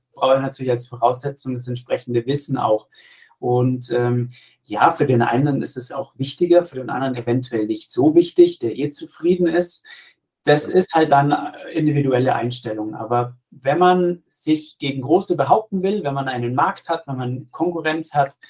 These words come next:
Speaker 1: dann sollte ich schon schauen, dass meine Technik auf einem relativ guten Stand ist, dass, äh, ich eben damit arbeiten kann.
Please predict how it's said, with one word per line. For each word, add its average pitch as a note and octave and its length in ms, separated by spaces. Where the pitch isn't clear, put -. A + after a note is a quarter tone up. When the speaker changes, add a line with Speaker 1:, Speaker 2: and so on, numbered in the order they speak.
Speaker 1:
dann A#2 200
sollte C3+ 300
ich - 60
schon C3+ 200
schauen, B2 340
dass B2 160
meine A2+ 240
Technik B2 560
auf A#2 260
einem A#2 360
relativ A#2+ 460
guten B2 280
Stand B2 380
ist, - 380
dass, - 340
äh, - 460
ich - 460
eben B2 360
damit A2 280
arbeiten G#2+ 380
kann. - 300